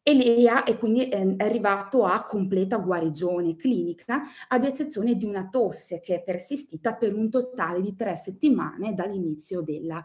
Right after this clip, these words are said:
eh, malattia. Attualmente il bambino ha raggiunto i tre anni di vita e dopo l'episodio di bronchiolite ha continuato però a presentare episodi di broncospasmo lieve e moderato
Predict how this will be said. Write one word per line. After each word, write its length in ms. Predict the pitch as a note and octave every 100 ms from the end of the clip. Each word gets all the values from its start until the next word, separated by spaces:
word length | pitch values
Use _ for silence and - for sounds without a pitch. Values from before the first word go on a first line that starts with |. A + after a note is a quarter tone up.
| - - -
eh, 240 | F#3+ E3+
malattia. 680 | F3 E3 D3+ D#3+ - D3 - _ _ _ _ _ - - -
Attualmente 600 | B3+ D#4 C#4 B3+ C#4 D#4
il 240 | A3 G3+
bambino 480 | G3 G3+ G3+ A#3+ F#3+
ha 60 |
raggiunto 480 | F3+ F#3 G3+ G#3+ G3+
i 60 | F#3+
tre 160 | E3+
anni 200 | E3 E3+
di 140 | G3 D#4
vita 460 | E3 - G#3+ A3
e 340 | - A#3+ - -
dopo 540 | F#3 F#3+ F3 - D#3+ D#3+
l'episodio 420 | E3 F3+ F#3+ G3
di 100 | E3
bronchiolite 600 | E3+ F3+ F#3+ C#4 D#3+ A#3+
ha 220 | A#3+ G#3 -
continuato 640 | A#3 B3 G#3+ F3 F#3+ C4+
però 180 | G3+ F#3+
a 80 | F#3
presentare 600 | F#3 F3 A3 G#3 F3 C4
episodi 580 | B3+ G#3+ G3 A3 F#3+ E3
di 80 |
broncospasmo 920 | D#3+ E3 E3 E3+ - G#3 F#3+ F3+ E3 E3
lieve 280 | G3 F#3+
e 40 | D#3+
moderato 680 | F#3 C#4+ G3+ D#3 - A#3